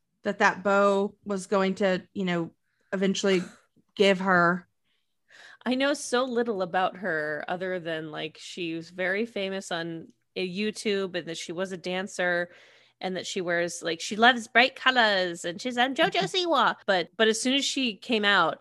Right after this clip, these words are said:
Speaker 2: I started to <laughs> care more about her
Speaker 1: Yeah.
Speaker 2: and
Speaker 1: Mm-hmm.
Speaker 2: feel protective over her.
Speaker 1: Mm-hmm.
Speaker 2: And so good for her for her new haircut. What are you throwing out?
Speaker 1: Yeah, I just, uh, I don't know that much about her either.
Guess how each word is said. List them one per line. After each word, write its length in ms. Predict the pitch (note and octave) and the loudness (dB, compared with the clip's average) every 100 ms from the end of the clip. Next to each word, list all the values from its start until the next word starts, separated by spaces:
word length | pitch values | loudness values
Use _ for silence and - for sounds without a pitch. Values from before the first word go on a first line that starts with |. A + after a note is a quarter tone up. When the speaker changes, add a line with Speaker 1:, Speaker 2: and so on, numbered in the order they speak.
| - | -2
Speaker 2:
I 300 | F#3+ F3 E3+ | 0 0 -2
started 680 | - - - G3 F#3+ F3+ - - | -6 -14 -4 0 0 -2 -8 -8
to 440 | G3 E3+ E3 D#3+ - _ _ _ | -4 -2 -2 -6 -10 _ _ _
<laughs> 320 | _ _ - | _ _ -20
care 280 | - G3+ G#3+ | -10 -2 0
more 180 | G#3+ G3 | 0 -2
about 240 | F3+ F3+ | -2 -2
her 340 | - F#3 E3+ - - - - | -2 -2 -2 -6 -14 -18 2
Speaker 1:
Yeah. 180 | F3+ D3+ | 6 6
Speaker 2:
and 360 | D#3 F3 G3 - _ _ | 4 -4 -6 -10 _ _
Speaker 1:
Mm-hmm. 360 | C#4 C#4 C#4 G#3+ | 6 8 6 4
Speaker 2:
feel 200 | G#3+ G3+ | 2 0
protective 560 | F#3 F#3 - G3+ A#3+ F#3+ | -2 -4 -2 0 0 0
over 260 | F3+ F3+ | 0 0
her. 460 | F#3+ F3+ E3+ E3+ - | 0 0 0 -2 -2
Speaker 1:
Mm-hmm. 280 | F#3+ F3+ F3 | 0 2 0
Speaker 2:
And 280 | E3 G#3+ - - - | -4 -8 -12 -16 -20
so 480 | - G3 F3+ E3 D#3+ | -6 -2 -2 -4 -4
good 100 | A3 | -4
for 120 | A3 G#3 | -4 -4
her 120 | G3 | -4
for 200 | F#3+ F3+ | -4 -6
her 160 | F#3 F3+ | -4 -4
new 180 | F3 | -4
haircut. 440 | F3+ D#3 - E3 - | -4 -4 -4 -8 -2
What 140 | G#3+ | 0
are 40 | B3+ | 2
you 60 | |
throwing 300 | C4+ B3+ G#3 | 2 0 0
out? 160 | F3 - _ _ _ _ _ _ | -4 -8 _ _ _ _ _ _
Speaker 1:
Yeah, 160 | F3+ - | 2 4
I 180 | G3+ A#3 C#4 - F#3+ A3+ _ G3+ | 2 2 -2 -16 -16 -18 _ -4
just, 300 | C#4+ - B3 | -4 0 -2
uh, 60 | - - | 0 4
I 180 | G#3 C4+ | 6 6
don't 340 | - B3 - - | 6 4 4 0
know 140 | B3 B3+ | 0 2
that 180 | B3 A3 | 2 2
much 200 | B3+ C#4 | 0 2
about 260 | C4 C4 | 4 4
her 260 | C#4 C4+ - - | 4 0 -2 -4
either. 240 | A3 D#4+ | -2 0